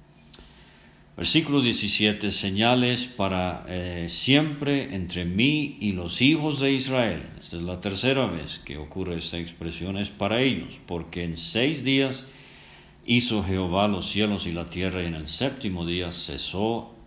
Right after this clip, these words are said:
y reposó. Y como vimos en el capítulo veinte, aquí de nuevo, creo que esta expresión solo tiene sentido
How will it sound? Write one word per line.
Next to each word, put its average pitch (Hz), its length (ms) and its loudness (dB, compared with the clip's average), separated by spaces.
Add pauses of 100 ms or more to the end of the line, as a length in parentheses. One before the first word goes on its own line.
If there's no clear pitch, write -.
y 95 220 0
reposó. 85 680 -6 (760)
Y 156 340 4
como 117 240 2
vimos 143 380 2
en 107 100 0
el 98 160 0
capítulo 101 540 0
veinte, 90 420 0
aquí 110 280 0
de 147 120 2
nuevo, 87 460 0 (440)
creo 117 380 2
que 90 180 -2
esta 92 240 0
expresión 98 880 -2
solo 107 380 0
tiene 92 560 -2 (400)
sentido 113 800 2